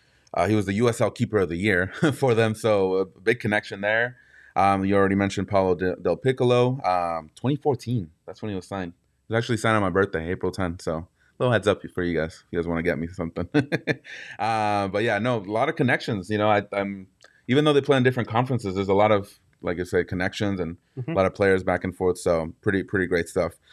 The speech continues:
Speaker 1: You did mention Cameron Lancaster, uh, their leading scorer. They did bring someone in, uh, Wilson Harris, uh, from Sporting Kansas City. So he did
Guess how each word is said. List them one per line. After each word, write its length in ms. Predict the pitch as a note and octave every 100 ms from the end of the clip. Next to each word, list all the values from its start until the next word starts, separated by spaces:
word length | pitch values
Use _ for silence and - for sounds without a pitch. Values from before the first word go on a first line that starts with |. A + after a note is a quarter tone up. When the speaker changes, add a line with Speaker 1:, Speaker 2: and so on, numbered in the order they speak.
| - -
Speaker 1:
You 60 | A2
did 180 | C#3 C#3
mention 320 | D3 C#3 B2+
Cameron 280 | C3+ C3 B2
Lancaster, 720 | A#2+ B2+ B2+ B2+ C3+ C#3+ C#3+
uh, 420 | G2 F#2+ F2+ F2 F2+
their 160 | G2+ F#2+
leading 240 | G2+ G2+
scorer. 440 | - G#2+ A2 B2+ C3 _ _
They 100 | G#2
did 240 | G#2 C#3 C3+
bring 160 | D3
someone 300 | C#3 C#3 C3
in, 200 | B2+ B2
uh, 140 | G#2+ G2+
Wilson 320 | G#2+ A2+ G2+
Harris, 560 | G2+ G#2 A2+ A#2+ - -
uh, 180 | G2 F2+
from 460 | - G#2 G#2 A2
Sporting 340 | - - G#2 G2+
Kansas 320 | G#2 F#2 E2+
City. 240 | G2+ F#2+
So 160 | G#2 F#2
he 80 | F2
did 240 | G2 F#2